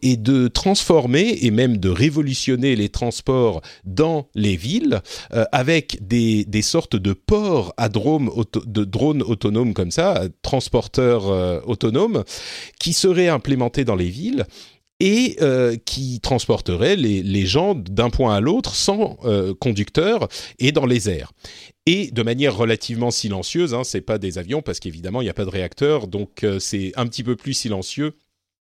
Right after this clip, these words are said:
que, euh, s'il y avait un, un, un, un réacteur, euh, dessus. Là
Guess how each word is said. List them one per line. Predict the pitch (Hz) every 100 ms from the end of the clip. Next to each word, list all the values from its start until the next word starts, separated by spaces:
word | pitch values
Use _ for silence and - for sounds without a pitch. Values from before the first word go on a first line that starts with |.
| - - -
que, | 139
euh, | 151 127 107 110
s'il | - 95
y | 95
avait | 95 123 131 113 104 98 87 90 85 71
un, | 104 113
un, | 98 92 90
un, | 104 92 85 87 - - - -
un | 120 143 139
réacteur, | 117 120 110 - 143 123
euh, | 117 104
dessus. | 101 113 - 87 - - - - - - _ _ _ -
Là | 175 196 285